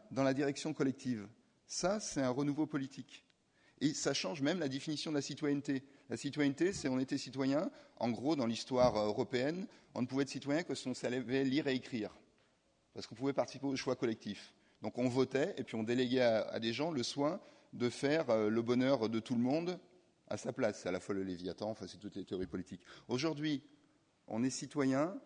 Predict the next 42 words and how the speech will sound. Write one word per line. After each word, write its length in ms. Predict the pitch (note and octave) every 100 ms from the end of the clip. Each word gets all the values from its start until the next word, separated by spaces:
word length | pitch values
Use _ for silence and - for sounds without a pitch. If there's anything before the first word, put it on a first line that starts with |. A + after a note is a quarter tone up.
| - _ _
parce 220 | C#3+ -
qu'on 140 | C#3+ C#3
conforme 840 | - F#3 - F3 E3+ D3 A#2 G#2 -
son 220 | - B2
comportement 840 | - D3+ D#3 - C3+ B2 C#3 B3 - _ _ _ _ _ _ _ _ _ _ -
à 340 | A2+ D3+ F3 - - _ -
une 100 | C3
solution 600 | - C3+ C3+ - C#3+ D#3+
qui 160 | -
permet 300 | B2 B2+ B2+
à 80 | B2
tout 140 | A2+ C3
le 60 |
monde 240 | C3+ D3+ D3
d'avoir 200 | A2+ A#2
la 80 |
même 120 | A2 B2+
solution. 460 | A#2 A2 - A2
C'est 140 | - F#2
ce 80 |
que 80 | -
le, 300 | G#2+ F#2+ E2+
le 200 | D#2+ D#2+
sociologue, 560 | - F#2+ - G#2+ G2+ F2+
euh, 200 | E2 D#2+ - - -
colombien 400 | - G#2 G#2 G#2+
Escobar 500 | G#2+ - G2 G#2+ A2
appelait 220 | F#2+ -
la 140 | G2+ G2
gloccality. 720 | B2 A#2 G#2 G#2+ - - F#3 - _ _ _ _ _ -
Et 60 |
c'est 140 | - D3
aussi 140 | D3
une 80 | B2+
question 360 | C3+ - D#3
sur 180 | D3 A#2
la, 80 | G2+ G#2 F2+ F#2+
sur 120 | G#2
la 60 |
conférence 400 | F#2+ G2 G2+ F#2
de 60 | F#2+
Rio. 320 | A#2+ D3 D3